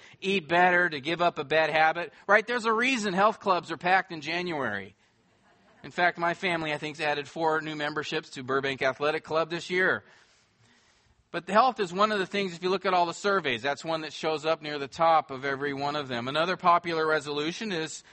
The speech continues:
to improve finances, either to lower debt, to, uh, to, to save money, to find a better job.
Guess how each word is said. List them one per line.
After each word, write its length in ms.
to 160
improve 340
finances, 680
either 260
to 80
lower 320
debt, 500
to, 340
uh, 160
to, 140
to 120
save 320
money, 440
to 100
find 340
a 60
better 260
job. 460